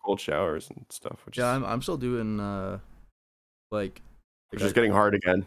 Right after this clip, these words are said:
Speaker 1: 'cause it's getting cold.
Speaker 2: Oh, yeah.
Speaker 1: <laughs>
Speaker 2: I've actually gotten more, like, so one thing I've started doing since I started reading that Breathe book, but, like, um, okay, so first of all, I don't really do cold showers just straight. Like, I haven't done those in a very long time. But basically what I do is I'll take a hot shower, do everything, and then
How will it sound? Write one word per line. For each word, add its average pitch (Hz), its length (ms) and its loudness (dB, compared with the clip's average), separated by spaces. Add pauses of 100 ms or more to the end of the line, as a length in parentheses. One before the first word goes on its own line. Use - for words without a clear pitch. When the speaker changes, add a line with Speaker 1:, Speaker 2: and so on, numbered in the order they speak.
Speaker 1:
'cause 98 140 4
it's 90 120 -2
getting 98 180 4
cold. 110 300 4 (100)
Speaker 2:
Oh, 113 160 2
yeah. 98 300 4 (300)
Speaker 1:
<laughs> - 340 -18
Speaker 2:
I've 120 120 4
actually 226 200 0
gotten 110 420 -2
more, 101 680 -2 (540)
like, 101 300 -2
so - 160 0
one 117 240 0
thing 160 160 -2
I've 98 180 0
started 95 240 -4
doing 90 280 -2
since 110 180 -10
I 107 60 -10
started 104 160 -6
reading 90 140 -6
that 76 120 -8
Breathe 92 240 -8
book, - 260 -10
but, - 120 -10
like, 90 340 -8
um, 90 240 -8
okay, - 160 -6
so 90 160 -6
first 147 240 -2
of 101 60 -2
all, 78 60 -2
I 101 60 0
don't 147 120 -2
really 147 120 -2
do 113 140 -6
cold 107 180 -6
showers 92 300 -4
just 80 120 -10
straight. - 360 -10
Like, - 180 -16 (100)
I 95 40 -6 (120)
haven't 113 200 -4
done 95 100 -4
those 82 180 -8
in 71 60 -10
a - 60 -10
very 92 140 -6
long - 180 -10
time. - 260 -12
But - 80 -14
basically 127 380 0
what 87 100 -4
I 85 60 -4
do 78 100 -8
is 73 100 -10
I'll 69 60 -12
take - 200 -8
a - 40 -14
hot 95 180 -4
shower, 78 280 -8 (100)
do 95 120 -6
everything, 78 360 -6 (720)
and 92 140 -4
then 85 320 -6